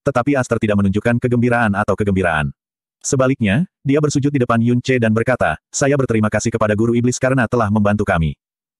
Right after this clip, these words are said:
"Ratu Iblis," kata Yun Che, "pilih seseorang yang cocok untuk memerintah alam Dewa Bintang."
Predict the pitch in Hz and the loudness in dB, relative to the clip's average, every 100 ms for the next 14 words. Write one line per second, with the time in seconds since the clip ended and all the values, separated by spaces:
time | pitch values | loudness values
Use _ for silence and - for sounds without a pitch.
0 | _ _ _ - 143 156 151 107 135 - | _ _ _ -4 -2 0 2 2 0 -2
1 | - _ - 139 151 139 127 123 95 110 | -8 _ -2 0 2 2 2 0 0 -4
2 | _ - 139 156 - 123 117 123 107 110 | _ -2 0 0 0 0 2 2 0 0
3 | 127 123 120 113 107 113 117 113 127 101 | -2 -2 -2 0 2 2 0 0 0 2
4 | 95 92 92 87 80 71 | 2 2 0 0 -2 -6